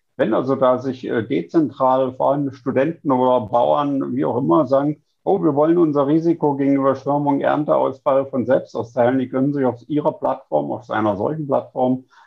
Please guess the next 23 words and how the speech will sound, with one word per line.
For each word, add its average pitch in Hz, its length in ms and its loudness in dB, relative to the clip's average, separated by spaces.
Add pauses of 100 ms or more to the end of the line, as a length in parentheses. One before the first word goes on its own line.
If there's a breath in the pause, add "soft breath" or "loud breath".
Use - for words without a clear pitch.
(140 soft breath)
einen 117 280 2
bekannten 170 420 0
Smart 127 400 0
Contract 139 580 -2
nehmen, 170 380 2
suchen, 185 340 0
anpassen 180 600 0
und 147 280 0 (160)
dann, 143 520 0
ja, 147 240 4
ihr 123 140 2
eigenes 131 340 0
Absicherungs-, 123 920 0
ähm, 123 500 2 (260 soft breath)
Risiko 151 560 2
dadurch 117 400 0
teilen. 127 680 -2 (400)
Ähm, 123 640 4
dieser 156 320 2
Open-Source-Gedanke, 139 1200 -2
dieser, 127 420 0
dieser, 123 640 0
ähm, 113 680 -2